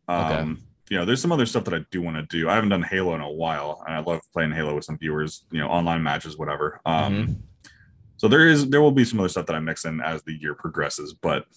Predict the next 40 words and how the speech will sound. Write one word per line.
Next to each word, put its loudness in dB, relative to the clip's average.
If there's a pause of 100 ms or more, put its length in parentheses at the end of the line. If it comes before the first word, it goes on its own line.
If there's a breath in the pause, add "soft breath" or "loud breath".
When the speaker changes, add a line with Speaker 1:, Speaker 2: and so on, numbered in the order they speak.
(260)
Speaker 2:
I 6
will 8
still 4
be 2
popping 0
on -4
fifa -6
here 0
and -6
there. -4
Uh, 0
Speaker 1:
Yeah. 0
Speaker 2:
probably, 4
probably 6
at 0
the -4
very 4
least -2
at -14
the -18
start -4
of -6
every -2
stream, -6
and -10
then -10 (840 loud breath)
if 4
there's 6
not 4
much 2
else 2
to -2
do, 0
then -6
pop 0
onto -4
something -8
else. -6 (260)
<clears throat> 2
Speaker 1:
Yeah. -2